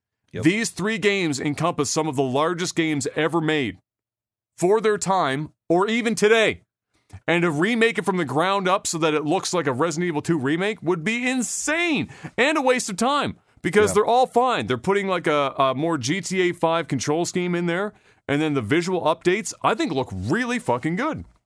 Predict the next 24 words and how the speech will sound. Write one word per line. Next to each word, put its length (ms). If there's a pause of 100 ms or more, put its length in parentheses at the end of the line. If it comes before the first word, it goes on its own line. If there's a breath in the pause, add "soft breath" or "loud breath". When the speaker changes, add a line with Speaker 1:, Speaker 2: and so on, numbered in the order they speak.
(340)
Speaker 2:
Uh, 440
and 100
of 80
course, 420
because 300
they're 80
on 80
P 200
C, 260
people 260
are 60
gonna 80
mod 180
the 60
fuck 240
out 60
of 60
it 60
anyway. 320
So 140
shut 180
the 60
fuck 180
up. 120